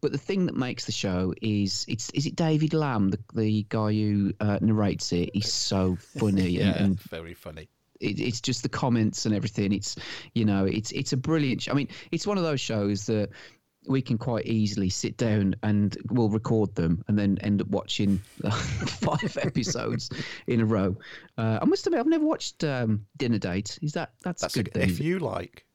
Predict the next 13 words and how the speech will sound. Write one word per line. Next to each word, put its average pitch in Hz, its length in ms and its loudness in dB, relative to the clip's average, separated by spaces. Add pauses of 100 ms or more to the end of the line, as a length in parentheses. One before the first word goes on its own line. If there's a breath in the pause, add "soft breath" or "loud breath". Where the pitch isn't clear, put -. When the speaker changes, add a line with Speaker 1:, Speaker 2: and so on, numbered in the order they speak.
(180)
Speaker 2:
Come 120 160 -8
Dine 92 280 -6
With 87 160 -12
Me, 85 100 -8
mate, 85 220 -10
you've 98 140 -10
gotta 92 160 -4
watch - 240 -8
Dinner 127 200 -8
Date. - 360 -12 (600)
Speaker 1:
Okay. 143 320 0 (100)
Speaker 2:
Yeah. 82 200 -10
Speaker 1:
Okay. 101 220 -4